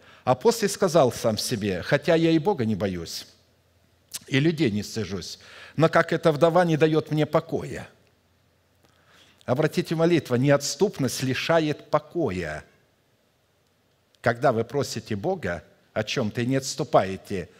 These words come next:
вы его лишаете покоя. Он говорит: «Дети мои на постели со мною», то есть я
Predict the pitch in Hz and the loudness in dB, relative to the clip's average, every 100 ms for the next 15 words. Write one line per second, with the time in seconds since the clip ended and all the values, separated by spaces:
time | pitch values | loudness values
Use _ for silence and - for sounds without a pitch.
0 | _ _ - 139 147 143 131 - 131 113 | _ _ -4 0 2 0 0 2 2 0
1 | 120 107 113 123 90 90 82 - - 127 | -4 -6 -4 -4 -4 -4 -10 -16 -6 -2
2 | 127 131 110 160 - 139 139 135 135 143 | 0 -2 0 0 0 -2 0 0 0 -2
3 | - 233 160 - - 104 98 85 95 117 | -2 -2 -2 -4 -4 -4 -4 -6 -8 -8
4 | 95 147 156 170 | -6 0 0 0